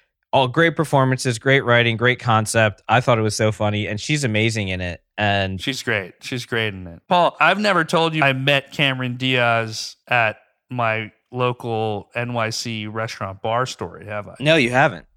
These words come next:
Speaker 2: Super lovely, really nice. She was sitting with a friend of mine. I go up.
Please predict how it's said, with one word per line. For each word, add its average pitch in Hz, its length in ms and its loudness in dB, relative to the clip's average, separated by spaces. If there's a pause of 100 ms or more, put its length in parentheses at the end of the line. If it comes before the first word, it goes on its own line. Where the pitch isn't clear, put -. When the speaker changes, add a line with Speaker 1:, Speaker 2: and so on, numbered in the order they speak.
(180)
Speaker 2:
Super - 560 0
lovely, 147 360 0
really 156 260 -4
nice. 131 260 0
She - 100 -10
was 135 120 -8
sitting 160 200 -4
with 151 120 -6
a 139 40 -12
friend 139 220 -2
of 135 60 -6
mine. 127 360 -2 (360)
I 131 100 0
go 139 280 2
up. 135 300 0